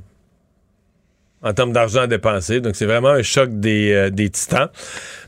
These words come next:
Mais, euh, ça va être, euh, ça va être à surveiller. Une des choses qui m'a intéressé quand même, Vincent, c'est que les, ben, il y a, il y a tout un argumentaire pour dire que c'est pas un vrai gain environnemental, là.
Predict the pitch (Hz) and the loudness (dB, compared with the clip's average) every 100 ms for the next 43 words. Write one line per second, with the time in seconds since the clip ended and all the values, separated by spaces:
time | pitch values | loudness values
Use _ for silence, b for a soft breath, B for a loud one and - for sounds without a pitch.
0 | - 113 113 113 113 107 104 104 98 92 | -2 0 2 2 4 4 4 4 2 0
1 | 85 87 - 110 101 170 165 143 143 139 | -2 -4 -2 -2 2 2 2 4 6 8
2 | 135 143 170 202 165 170 175 247 B B | 6 4 2 4 2 4 2 0 B B
3 | 233 359 202 - 294 - 127 202 202 120 | -6 0 0 2 0 0 0 2 2 0
4 | 95 - 98 95 82 80 85 82 85 139 | -2 -4 -4 -4 -6 -8 -10 -8 -4 -4
5 | 160 - - 139 175 - B B B B | -4 -6 2 4 2 -2 B B B B
6 | B B - 160 120 107 104 98 104 98 | B B -16 -6 -4 -2 -4 -4 -4 0
7 | 190 185 139 123 123 131 117 135 151 143 | 2 2 2 -2 -2 0 0 0 0 0
8 | 120 117 143 110 113 143 120 113 127 117 | -2 -2 -2 -4 0 2 2 2 0 2
9 | 135 120 113 110 107 98 87 113 220 247 | 2 2 2 0 0 -2 -2 -2 -2 -6